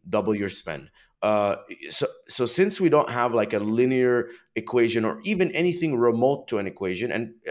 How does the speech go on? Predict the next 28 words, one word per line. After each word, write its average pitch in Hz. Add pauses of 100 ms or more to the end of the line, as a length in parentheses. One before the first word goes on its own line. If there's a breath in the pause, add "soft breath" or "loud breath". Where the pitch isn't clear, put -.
(240)
a 135
lot 160
of 175
it 170
stems 147
from 107 (260)
it's 123
human 131
behavior 110
on 98
the 95
other 104
side. 110 (260 soft breath)
So, 113 (400 loud breath)
you 117
know, 107
it 113
could 139
be 131
that, 110 (160)
y-, -
you 104
know, 101
when 107
you 107
increase 131
your 110
bid, 120